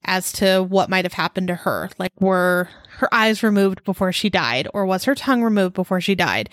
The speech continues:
I don't think so, but there, there's some theories that include that. Now, of course, because she's a woman, they had the weird sexist autopsy practice of measuring things by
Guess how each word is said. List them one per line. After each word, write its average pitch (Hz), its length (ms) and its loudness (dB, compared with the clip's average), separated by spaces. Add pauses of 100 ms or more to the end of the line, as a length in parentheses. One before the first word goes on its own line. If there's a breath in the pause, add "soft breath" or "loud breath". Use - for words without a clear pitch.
I 208 120 0
don't 214 180 -4
think 320 180 -8
so, 311 460 2 (240 loud breath)
but 180 280 -2
there, 190 240 -4
there's 214 240 0
some 269 160 0
theories 330 360 2
that 277 100 2
include 240 340 -2
that. 73 260 -8 (100)
Now, 226 200 4
of - 120 -4
course, 392 280 2
because 302 220 0
she's 285 200 0
a 302 60 4
woman, 226 540 0 (160)
they 220 140 0
had 220 200 0
the 220 80 2
weird 247 460 0 (180)
sexist - 720 -4
autopsy 226 580 0
practice 208 680 -4
of 180 400 -2 (160)
measuring 208 480 2
things 214 300 -2
by 180 280 -4